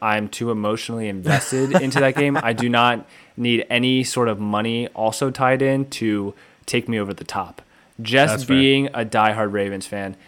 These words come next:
Speaker 1: is emotional stakes enough for that game. I do not want any sort of monetary value tied.
Speaker 2: Uh, all right. So Rams, Bills. Uh, it's looking like, what'd you say? Two and a half points. Uh,
Speaker 1: Two and a half.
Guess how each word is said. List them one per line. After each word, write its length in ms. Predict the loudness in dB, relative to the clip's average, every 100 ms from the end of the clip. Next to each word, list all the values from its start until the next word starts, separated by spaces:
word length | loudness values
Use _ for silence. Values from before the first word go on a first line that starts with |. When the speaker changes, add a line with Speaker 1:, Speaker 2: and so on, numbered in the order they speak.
| _
Speaker 1:
is 400 | -8 -4 -4 -6 -10
emotional 500 | -8 -2 0 0 -4
stakes 360 | -6 -6 -6 -6
enough 400 | -8 -6 -6 -8 _ _ _
for 180 | -4 -2
that 180 | 0 -2
game. 240 | -10 -18 -18 -8
I 100 | -6
do 120 | 0
not 320 | 2 2 0
want 480 | -4 -4 -4 -8 -16 _ _ -4
any 220 | -2 -2
sort 220 | -2 -4
of 200 | -4 -6 _ _ _ _ _ _ -12
monetary 680 | -4 2 2 2 -2 -4 -2
value 320 | -4 -4 -8
tied. 340 | -10 -12 -14 -20 _ _ _ _ _ _ _ _ _ _ _ -10
Speaker 2:
Uh, 40 | -6 -6 -4
all 140 | -6
right. 260 | -6 -8 -8
So 180 | -6
Rams, 440 | -6 -2 0 0 -2
Bills. 580 | -2 0 0 -2 -6 -12
Uh, 360 | -4 -2 0 -2 -8
it's 100 | -8
looking 200 | -6 -4
like, 420 | -2 -2 -4 -6
what'd 300 | -8 -6 -6
you 60 | -6
say? 160 | -8 -8
Two 120 | -4
and 80 | -2
a 40 |
half 220 | 0 -2 -4
points. 480 | -6 -4 -6 -14 _ _ _ -12
Uh, 160 | -4 0
Speaker 1:
Two 60 |
and 80 | 2
a 60 | 2
half. 260 | 0 -2